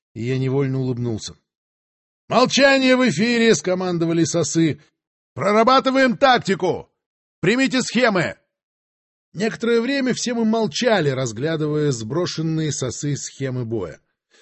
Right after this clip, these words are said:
Судя по сложности и проработанности, их составили на Жуке, а скорее полковник вытащил какие-то резервные разработки и переслал нам через осу.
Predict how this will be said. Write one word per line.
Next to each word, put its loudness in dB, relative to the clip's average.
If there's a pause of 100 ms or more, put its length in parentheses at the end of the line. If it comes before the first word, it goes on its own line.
(160)
Судя -6
по -4
сложности -4
и -4
проработанности, -4
их -8
составили -4 (260)
на -2
Жуке, -4 (720)
а -18
скорее -4
полковник -4
вытащил -6
какие-то -10
резервные -4
разработки -4
и -6
переслал -6
нам -6
через -8
осу. -10